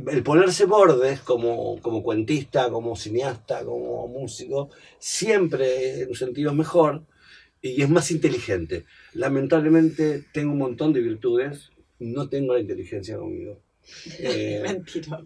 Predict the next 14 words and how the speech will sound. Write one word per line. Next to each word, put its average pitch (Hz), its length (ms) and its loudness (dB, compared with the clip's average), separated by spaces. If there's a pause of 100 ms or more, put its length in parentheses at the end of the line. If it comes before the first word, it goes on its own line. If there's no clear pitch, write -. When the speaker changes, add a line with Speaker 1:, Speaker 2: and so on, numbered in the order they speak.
(140)
Speaker 1:
no, 165 120 10
no, 190 180 8
es 180 60 8
verdad. 208 460 4 (180)
Eh, 120 400 -2
la 123 100 -2
verdad 151 160 4
no 170 60 4
ofende. 110 400 -4 (600)
Tengo 160 240 8
conmigo 185 420 8
otras 180 380 8
cosas, - 520 -6 (680)
em, 113 840 -2